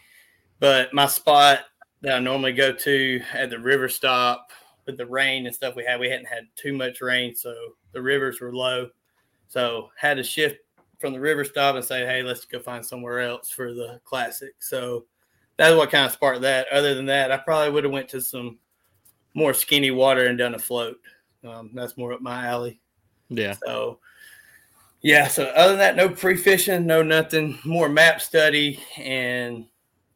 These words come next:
Speaker 1: really that was it. Going off maps, and since I had two days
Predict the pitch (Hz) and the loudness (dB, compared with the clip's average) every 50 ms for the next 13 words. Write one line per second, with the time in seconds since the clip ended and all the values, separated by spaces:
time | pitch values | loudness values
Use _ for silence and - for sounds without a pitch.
0 | _ _ _ _ _ _ _ 123 135 143 151 131 120 123 143 139 127 120 113 113 | _ _ _ _ _ _ _ -4 -2 0 0 0 0 -2 -2 -4 -6 -10 -6 -4
1 | 131 139 127 - - _ _ _ _ _ _ _ _ _ 120 120 120 123 127 131 | -2 -2 -2 -4 -8 _ _ _ _ _ _ _ _ _ -12 -10 -8 -4 -2 0
2 | 127 127 - 127 123 123 131 131 131 127 - - - - 123 117 117 110 113 _ | 0 -2 -2 -6 -8 -6 -4 -4 -4 -4 -6 -10 -16 -20 -20 -20 -20 -20 -20 _
3 | _ _ _ _ _ _ _ _ _ _ _ _ _ - 165 165 160 156 151 160 | _ _ _ _ _ _ _ _ _ _ _ _ _ -6 -2 2 4 6 6 6
4 | 151 147 147 - - 165 156 135 139 143 151 156 156 156 156 147 - - - | 6 6 4 2 -2 -4 0 2 4 4 4 4 2 -2 -6 -10 -12 -16 -16